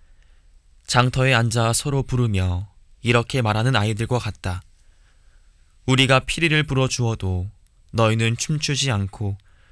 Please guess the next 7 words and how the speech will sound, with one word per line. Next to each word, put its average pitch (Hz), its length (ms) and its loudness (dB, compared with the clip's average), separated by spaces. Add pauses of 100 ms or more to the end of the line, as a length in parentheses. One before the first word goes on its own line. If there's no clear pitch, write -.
(380)
우리가 127 300 4
곡을 147 380 0
하여도 101 540 -2 (440)
너희는 110 420 2
가슴을 127 480 0
치지 - 260 -2
않았다. 98 560 -2